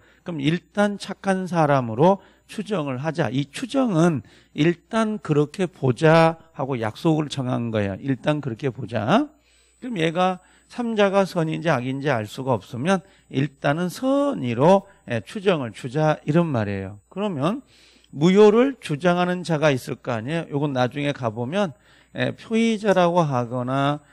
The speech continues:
정 안 되면 갑이라 그래요. 제삼자의 악의를 입증해야 된다, 이렇게 돼 있습니다. 자, 어, 요렇게 해서 한번 좀 어려운 지문이긴 한데 그냥 반복해서 눈을 좀,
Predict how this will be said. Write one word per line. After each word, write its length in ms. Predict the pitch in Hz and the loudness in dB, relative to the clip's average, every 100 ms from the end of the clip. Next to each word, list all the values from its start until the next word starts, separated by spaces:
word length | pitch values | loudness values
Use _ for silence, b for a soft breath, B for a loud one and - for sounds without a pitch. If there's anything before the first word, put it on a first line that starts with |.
| b - | b -2
정 220 | 151 139 | 0 0
안 220 | 123 123 | -2 -4
되면 300 | 131 151 160 | -4 -6 -6
갑이라 480 | - 127 127 147 165 | -4 -2 0 2 0
그래요. 520 | 147 135 110 175 277 - b | 0 -2 0 0 -2 -6 b
제삼자의 540 | - 131 143 131 131 135 | -4 -2 -2 -4 0 0
악의를 480 | 117 107 127 202 - _ | 0 -2 -2 -4 -6 _
입증해야 580 | - 127 - 165 165 165 | -10 -10 -6 -4 -2 -2
된다, 440 | 151 147 143 147 143 | -2 -4 -2 0 0
이렇게 240 | 139 220 | -2 -2
돼 140 | 165 | -2
있습니다. 640 | 110 - 110 101 98 90 107 | -2 -6 -10 -8 -8 -10 -12
자, 340 | - 113 101 _ b b b | -14 -14 -16 _ b b b
어, 160 | 135 131 | 0 2
요렇게 420 | 135 151 147 156 | 2 2 0 -2
해서 160 | 139 147 | -2 -2
한번 480 | 135 117 110 208 262 b - | -4 -2 0 -2 -4 b -12
좀 220 | 147 143 143 | -12 -6 2
어려운 400 | 139 180 202 196 | 4 4 2 -2
지문이긴 480 | 156 147 147 151 | -6 -6 -6 -6
한데 440 | 180 214 156 156 147 b b b | -6 -4 -2 -2 -4 b b b
그냥 220 | 175 185 | -8 -8
반복해서 680 | 123 127 151 190 190 165 190 | -4 -2 2 4 6 4 0
눈을 300 | 123 139 143 | 0 -2 -2
좀, 220 | 147 143 | -2 -6